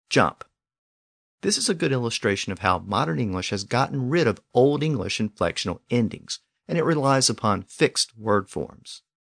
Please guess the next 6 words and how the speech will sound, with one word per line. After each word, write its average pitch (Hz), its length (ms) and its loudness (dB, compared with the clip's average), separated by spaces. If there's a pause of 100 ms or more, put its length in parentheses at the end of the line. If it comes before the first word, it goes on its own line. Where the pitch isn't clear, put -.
(640)
But - 180 -4
there's 196 300 2
that 180 180 2
one 226 200 4
exception, - 640 0 (400)
jumps. - 600 4